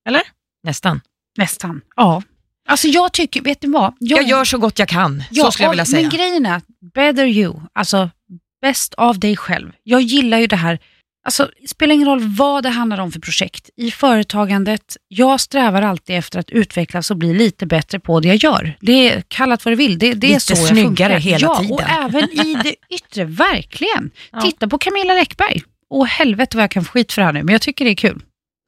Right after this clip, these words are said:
Speaker 2: Hon iskallt lägger upp en bild, eh, på sig själv från Gud vet när. Och så skrev hon så här: "Det var inte bättre förr." Hon bjöd på det.
Speaker 1: Mm.
Speaker 2: Hon la upp en bild, jag tyckte för sig att det var en söt bild på henne, men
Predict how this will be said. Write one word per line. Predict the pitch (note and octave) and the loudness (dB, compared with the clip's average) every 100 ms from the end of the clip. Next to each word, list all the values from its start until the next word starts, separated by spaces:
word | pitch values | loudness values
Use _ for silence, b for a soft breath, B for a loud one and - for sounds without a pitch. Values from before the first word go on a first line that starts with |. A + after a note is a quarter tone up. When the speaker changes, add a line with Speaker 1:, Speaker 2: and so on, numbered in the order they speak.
| B B B | B B B
Speaker 2:
Hon | - F4 F#4 F#4 _ - | 0 2 2 -4 _ -2
iskallt | D#4+ C#4+ - B3+ F3 | 0 0 -2 -4 -2
lägger | F#3 F#3+ G3 | -6 -4 -2
upp | A#3 - | -2 -2
en | G#3+ | -2
bild, | F3+ B3 C4+ D4+ - | 2 2 0 -4 -10
eh, | - - - - | -10 -10 -16 -6
på | C4 | 0
sig | C4+ | 2
själv | B3+ A3 D#4 D#4 | 2 2 0 -4
från | - C4 B3+ A#3 - _ _ _ _ _ | 2 4 4 0 -8 _ _ _ _ _
Gud | B3+ C#4+ | 2 4
vet | A3+ - | 4 2
när. | F#3+ F#3+ C#4 - _ _ | 2 2 2 -4 _ _
Och | A#3 | -8
så | B3 | -6
skrev | - B3 A3+ | -2 0 2
hon | A3 | 4
så | G3+ | 4
här: | G#3 | 2
"Det | G3 | 4
var | A3+ B3 | 2 4
inte | C4 - | 2 0
bättre | G#3 G#3 - | -2 -2 -2
förr." | A3 D4 - D#3+ - | -2 0 0 -4 -4
Hon | A#3 A#3+ | 2 4
bjöd | C#4 C#4 F3 | 4 2 -2
på | - | -10
det. | F#2 - - | -10 -10 -12
Speaker 1:
Mm. | D#3 D#3 F#3+ | -14 -14 -2
Speaker 2:
Hon | C#4 D#4 | 2 2
la | |
upp | B3+ - | 0 -2
en | G3+ | -4
bild, | E3 - | -4 -4
jag | |
tyckte | - G#3+ G3+ | -6 -8 -8
för | |
sig | E3 | -8
att | E3 | -8
det | E3 | -4
var | |
en | E3+ | -4
söt | - C4+ - | 0 0 0
bild | E3+ D3+ | -6 -8
på | - | -6
henne, | D#3 | -4
men | E3+ G3 | 0 -2